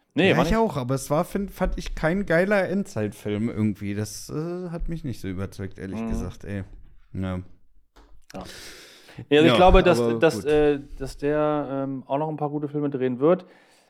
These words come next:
Speaker 1: weil er jetzt auch schon so etabliert ist und jetzt auch mit Brad Pitt immer schon jetzt viele Filme gemacht hat und mit Ryan Gosling und so.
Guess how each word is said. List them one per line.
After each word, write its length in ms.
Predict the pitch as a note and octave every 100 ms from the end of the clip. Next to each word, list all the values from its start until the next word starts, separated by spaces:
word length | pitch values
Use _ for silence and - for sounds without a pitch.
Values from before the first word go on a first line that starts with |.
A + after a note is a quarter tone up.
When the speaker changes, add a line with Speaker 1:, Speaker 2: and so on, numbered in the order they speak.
| _
Speaker 1:
weil 180 | - G#2+
er 40 | A#2+
jetzt 140 | A#2+
auch 100 | B2
schon 140 | - A#2
so 60 |
etabliert 440 | A#2+ A2 G2+ A#2+ A#2+
ist 140 | F#2
und 80 | G2+
jetzt 160 | G2
auch 140 | A2+ A2
mit 180 | A2+ -
Brad 200 | A2 -
Pitt 200 | C3+ C#3+
immer 180 | C3+
schon 240 | B2+ C3 B2
jetzt 300 | A#2+ - - A#2
viele 180 | C3+ B2+
Filme 220 | B2+ B2
gemacht 220 | B2 A#2+
hat 120 | A#2+ A#2
und 100 | A2
mit 180 | A2
Ryan 300 | A2 G#2 A2+ G#2+
Gosling 380 | A2+ B2 C3
und 140 | B2 A#2+
so. 320 | A#2+ A#2+ B2